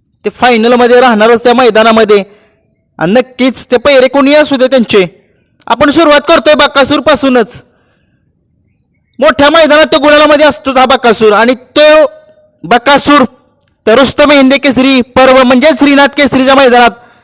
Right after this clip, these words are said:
आपल्याला त्या फायनलमध्ये दिसणार आहे बकासूर. पैरा कोणी असो,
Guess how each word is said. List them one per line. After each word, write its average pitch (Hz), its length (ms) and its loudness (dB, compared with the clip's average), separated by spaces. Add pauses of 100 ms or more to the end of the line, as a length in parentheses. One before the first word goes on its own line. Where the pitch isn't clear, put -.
(600)
आपल्याला 285 420 0
त्या 294 180 -2
फायनलमध्ये 294 640 0
दिसणार 269 380 0
आहे 285 100 2
बकासूर. 254 460 0
पैरा 294 300 2
कोणी 302 200 0
असो, 302 320 2